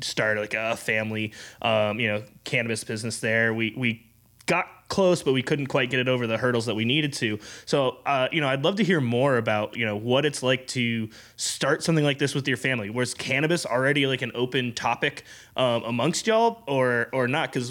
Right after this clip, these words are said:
when we first started this podcast, like Ann was saying earlier, six years ago, that was one of the questions we would always ask people. It's like, "How did you first tell your family that, like,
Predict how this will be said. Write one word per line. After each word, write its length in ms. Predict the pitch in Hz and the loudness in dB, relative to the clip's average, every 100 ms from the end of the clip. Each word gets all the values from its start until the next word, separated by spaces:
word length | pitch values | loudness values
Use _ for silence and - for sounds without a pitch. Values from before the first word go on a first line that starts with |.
| 110 | -10
when 300 | 127 139 135 | -6 -2 2
we 100 | 202 | 0
first 280 | - 156 160 | 2 0 2
started 300 | 120 135 117 | 2 2 0
this 120 | 110 | -6
podcast, 680 | - 110 107 117 107 - - 76 85 | -2 -2 -2 -2 -2 -4 -10 -18 -8
like 200 | 120 117 | -6 -2
Ann 220 | 120 117 113 | -2 -2 -4
was 120 | 110 | -2
saying 220 | 117 113 | -2 -2
earlier, 340 | 120 120 113 | -2 0 -2
six 260 | 110 113 - | -4 -6 0
years 220 | 175 196 | 0 2
ago, 320 | 127 110 104 - - - - | 0 -2 -4 -8 -20 -20 -2
that 140 | 127 | 2
was 100 | 196 | 2
one 120 | 170 151 | 2 2
of 60 | |
the 60 | 135 | 2
questions 380 | - 143 143 127 | 0 -2 -2 0
we 80 | |
would 120 | 120 113 | 0 2
always 200 | 110 131 | 0 0
ask 160 | 196 | -2
people. 160 | 143 113 | -2 -4
It's 80 | 110 | -4
like, 120 | 107 | -4
"How 180 | - 156 | -2 -2
did 160 | 160 | -2
you 80 | 175 | -4
first 280 | - 151 - | 0 -2 0
tell 220 | - 131 | 0 2
your 140 | 127 | 2
family 540 | 113 127 143 135 107 104 | 0 -2 0 -2 -4 -4
that, 260 | 113 107 | -2 -2
like, 180 | 113 110 | -2 -6